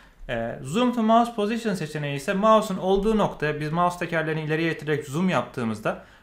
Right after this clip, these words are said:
mouse'un olduğu noktaya zoomlayacak. Ekranda mouse neredeyse Blender kamerası oraya doğru zoomlayacak. Bu da önemli bir seçenek. Son olarak System bölümü altında, e, ekran kartımızı ve işlemcimizi ayarlayabileceğimiz bir bölüm var. E, burada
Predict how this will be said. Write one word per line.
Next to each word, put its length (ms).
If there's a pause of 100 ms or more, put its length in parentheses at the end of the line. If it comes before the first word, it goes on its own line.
(100)
mouse'un 420
olduğu 400
noktaya 600
zoomlayacak. 520
Ekranda 360
mouse 320
neredeyse 520 (240)
Blender 320
kamerası 380
oraya 240
doğru 180
zoomlayacak. 580
Bu 100
da 240
önemli 400
bir 40
seçenek. 560
Son 180
olarak 300
System 380
bölümü 220
altında, 540 (380)
e, 380 (360)
ekran 360
kartımızı 680
ve 100
işlemcimizi 580
ayarlayabileceğimiz 880
bir 240
bölüm 300
var. 120 (500)
E, 160 (220)
burada 500